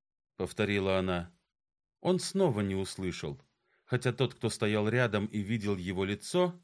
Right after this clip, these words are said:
мог бы в этом усомниться. Смущенная громким звуком своего голоса, Грейс окликнула его в третий раз. «Мистер Уинтерборн,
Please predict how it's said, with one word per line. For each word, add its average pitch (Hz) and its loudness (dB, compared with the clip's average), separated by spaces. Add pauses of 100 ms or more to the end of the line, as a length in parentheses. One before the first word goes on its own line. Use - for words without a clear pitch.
(480)
мог 139 2
бы 156 2
в 127 4
этом 110 2
усомниться. 107 -2 (1000)
Смущенная 139 4
громким 117 4
звуком 107 0
своего 107 0
голоса, 107 0 (300)
Грейс 127 2
окликнула 120 0
его 120 2
в - -10
третий 101 0
раз. 87 -2 (840)
«Мистер 330 4
Уинтерборн, 233 2